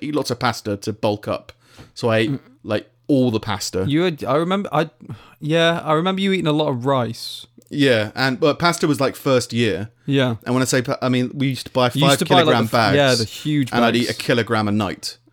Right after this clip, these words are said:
Speaker 2: Christ.
Speaker 1: And it was just like, 'cause my brain, my, I'm quite fortunate
Speaker 2: <laughs>
Speaker 1: and cursed in that my brain is stupid enough just to kind of stick to one thing.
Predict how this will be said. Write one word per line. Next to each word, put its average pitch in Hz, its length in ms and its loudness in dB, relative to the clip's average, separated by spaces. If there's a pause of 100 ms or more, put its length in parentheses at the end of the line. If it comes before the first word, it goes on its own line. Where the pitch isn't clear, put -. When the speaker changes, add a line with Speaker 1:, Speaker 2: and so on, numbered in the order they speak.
(120)
Speaker 2:
Christ. - 460 -10
Speaker 1:
And 107 100 0
it 101 60 2
was 110 140 0
just 110 180 -2
like, 107 520 -2
'cause 170 120 -2
my 202 140 4
brain, 247 380 2
my, 175 160 2 (100)
I'm 165 120 0
quite 240 360 0
fortunate 120 720 0
Speaker 2:
<laughs> - 100 -8
Speaker 1:
and 165 260 2
cursed - 540 -8 (720)
in 139 160 2
that 139 140 0
my 139 100 4
brain 151 480 4
is 151 160 0
stupid 180 500 0
enough 107 400 0
just - 240 -6
to 120 80 -4
kind 113 240 -2
of 107 80 -4
stick - 320 -4
to 113 100 -6
one 101 200 -4
thing. 101 500 -10